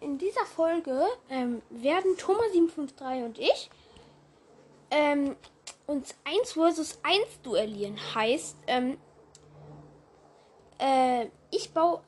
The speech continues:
ähm, eine Kopfgeldjagd-Map im Testspiel, also im Map Maker, ähm, in der eigentlich, in der nichts steht, außer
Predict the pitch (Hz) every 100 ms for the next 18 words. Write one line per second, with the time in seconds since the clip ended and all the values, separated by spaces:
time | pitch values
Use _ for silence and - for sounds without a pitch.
0 | _ 285 277 262 254 247 - - - -
1 | - 247 247 233 226 226 - - - -
2 | 453 - 294 254 233 - 262 349 - -
3 | 247 240 269 254 - - 269 - 247 247
4 | 254 254 240 262 254 262 330 659 - -
5 | - - - - - _ _ - 269 277
6 | 269 254 277 277 277 277 269 277 254 -
7 | - 269 262 254 254 370 - - - -
8 | - 294 480 - - - _ _ _ _
9 | _ _ _ _ _ - 294 427 523